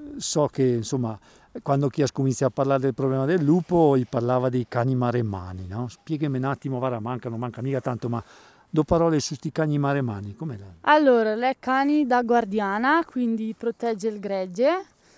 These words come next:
Speaker 2: Allora, qua noi abbiamo, il ne li ha proposti, però lei ha un certo mantenimento, vuol dire, anche perché lei è un gran che magna, che ha bisogno di mangiare, quindi lei ha anche un costo di quel.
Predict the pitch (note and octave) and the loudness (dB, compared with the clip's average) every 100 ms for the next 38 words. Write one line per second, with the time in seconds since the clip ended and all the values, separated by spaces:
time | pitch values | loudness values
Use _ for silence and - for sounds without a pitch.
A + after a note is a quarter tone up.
0 | _ _ _ _ - B3+ C#4 B3 A3+ - | _ _ _ _ -2 2 4 4 0 0
1 | C4 D4+ F4+ F#4+ - C#4 C#4+ C#4 B3+ B3 | 4 6 6 4 2 2 2 2 2 2
2 | A#3 A3+ A3+ B3+ B3+ C4 C4 - A3 A#3 | 0 -2 -2 0 0 2 0 -2 -4 0
3 | B3 C4 - C4 - A#3 A3+ A3+ A3 G#3+ | 2 0 -4 -8 -6 -4 -2 -2 -4 -6
4 | G3+ G3 F#3 - A3 A3+ A3 - B3+ B3+ | -8 -10 -10 -6 -4 -4 -6 -2 -2 -2
5 | B3+ A#3+ A3+ A3 A3+ A#3 B3 A#3+ A#3 A#3 | -2 -2 -2 -4 -4 -4 -2 0 0 0
6 | A3 G#3 - G#3 A3 G#3 G#3+ G#3 G#3+ G#3 | -4 -8 -8 -8 -6 -6 -6 -6 -8 -6
7 | A#3+ - B3 A3+ G#3 A#3+ A#3 A3 A3 G#3+ | -8 -4 -4 -4 -6 -6 -4 -4 -2 2
8 | A#3+ D4+ - A#3 G#3+ F#3+ F#3+ A3+ C4 - | 2 0 -4 -6 -4 -4 -4 -4 -8 -6
9 | G#3 G#3+ G3+ G#3+ G#3 G3+ G#3 A#3+ A3 A3+ | -8 -6 -8 -8 -8 -8 -6 -4 -2 0
10 | A#3 - A3 A3 G#3 G#3+ - G#3 G3+ G#3+ | -2 -6 -8 -6 -6 -8 -8 -10 -8 -8
11 | - A3 G3+ G3 - G3+ F#3 F3+ | -8 -12 -12 -12 -10 -8 -8 -12